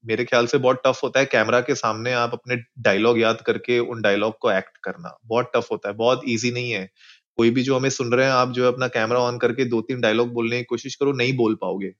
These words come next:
बिना गलतियों के। तो ये मेहनत का काम है, लेकिन भाई,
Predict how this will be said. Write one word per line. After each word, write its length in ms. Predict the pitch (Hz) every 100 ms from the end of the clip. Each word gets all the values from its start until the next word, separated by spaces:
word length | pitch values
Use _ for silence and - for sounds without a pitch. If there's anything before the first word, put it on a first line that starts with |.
| -
बिना 200 | 110 107
गलतियों 440 | 107 101 - 95
के। 140 | 90 69 _ _ _ _
तो 60 | 143
ये 100 | 170
मेहनत 360 | 175 113 131 160
का 120 | 180
काम 280 | 143 107 95
है, 120 | -
लेकिन 320 | 98 113 147 214 226 _ _ _ _ _ _ _ _ -
भाई, 260 | 185 226